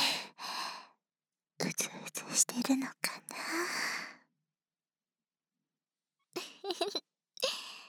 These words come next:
いつもと違う、お姉ちゃんの薄い部屋着を間近で見て、興奮しちゃった。<laughs> あら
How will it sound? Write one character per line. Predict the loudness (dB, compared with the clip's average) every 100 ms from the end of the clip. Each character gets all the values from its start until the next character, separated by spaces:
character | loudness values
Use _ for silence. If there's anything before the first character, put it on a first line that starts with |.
| -20 _ _ _ _ _ _ _ _ 6
い | 8 8
つ | 6 4
も | 4 0
と | -6 -8 _ 8 8
違 |
う、 | 8 4 2 -2 -8 -12 -10 -2 -2 -2 -10 -8 -6 -8 -10 -16 -20 _ _
お | 12
姉 | 12 12 12
ち | 6 8
ゃ | 10
ん | 10
の | 8 4 4
薄 | 4 8 8 8
い | 6
部 | 6 4 4 4 4 4 4
屋 | 6 6
着 | 4 2
を |
間 | 2 0 0 0 0 -2 -4 -8 -10 8
近 | 8 10 6 8
で | 6
見 | 4
て、 | -2 -20 _ -10 -6 -6 -8 _ _ _ _ _ _ _ _ _ _ _ _ 2
興 | 6 6 4
奮 | 8 8 8
し | 2 2 2
ち | 0
ゃ |
っ | -2 _ _ -2
た。 | 0
<laughs> | 0 -4 _ _ _ _ _ _ _ _ _ _ _ 2 4 2 -10 _ _ 4
あ |
ら | 4